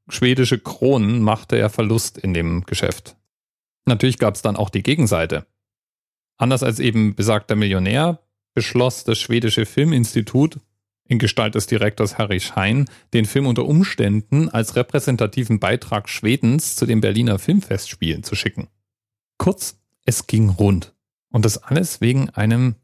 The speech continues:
gar nicht mal so besonders gelungenen Film mit gar nicht mal so guten Schauspielern.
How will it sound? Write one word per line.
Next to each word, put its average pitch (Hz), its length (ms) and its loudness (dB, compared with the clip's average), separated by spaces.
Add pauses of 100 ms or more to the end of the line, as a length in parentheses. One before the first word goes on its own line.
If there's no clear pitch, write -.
gar 92 140 -6
nicht 131 240 -2
mal 92 260 0
so 120 460 0
besonders 113 520 -2
gelungenen 110 680 2
Film 101 380 -2 (100)
mit 110 240 -2
gar 113 160 -2
nicht 131 200 -2
mal 117 320 2
so 120 280 0
guten 120 420 0
Schauspielern. 101 640 -4